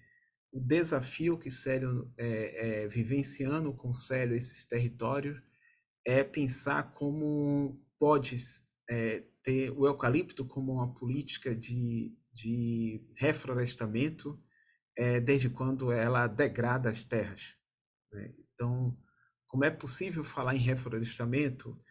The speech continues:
algo que destrói completamente o solo, não deixa nada nele,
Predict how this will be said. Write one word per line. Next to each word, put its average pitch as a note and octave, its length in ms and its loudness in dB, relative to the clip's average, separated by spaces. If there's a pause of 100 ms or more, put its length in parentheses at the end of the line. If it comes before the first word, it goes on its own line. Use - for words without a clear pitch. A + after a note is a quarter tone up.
(240)
algo C3+ 440 4
que D3 400 -2
destrói C#3+ 580 2
completamente C3+ 840 -2
o A#2 40 -2
solo, A2+ 520 -2 (220)
não B2 140 0
deixa B2+ 360 0
nada B2+ 400 4
nele, F#2+ 320 -8